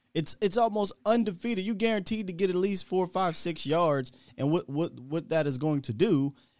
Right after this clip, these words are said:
is it's gonna put the defense on notice now, right? When, 'cause we do that motion a lot. We send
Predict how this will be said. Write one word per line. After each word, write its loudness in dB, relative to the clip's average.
is 2
it's -2
gonna 0
put 0
the -2
defense -2
on 2
notice -4
now, -8
right? -2
When, -2
'cause -4
we -2
do -2
that 2
motion 0
a -12
lot. -4
We -4
send -2